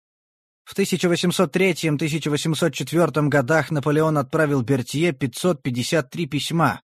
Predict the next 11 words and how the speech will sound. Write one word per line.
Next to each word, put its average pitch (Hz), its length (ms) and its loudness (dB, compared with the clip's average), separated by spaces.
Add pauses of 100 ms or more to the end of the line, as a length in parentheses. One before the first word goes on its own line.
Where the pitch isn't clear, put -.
(220)
адмиралу 143 500 2
Дюкре 147 560 0 (340)
двести 143 380 -2
тридцать 147 400 -4
шесть. - 540 -6 (560)
Когда 127 300 0
генерал 131 440 4
Николя 135 520 2
Жан 127 420 2
де 127 340 2
Дьосульт, 131 880 -2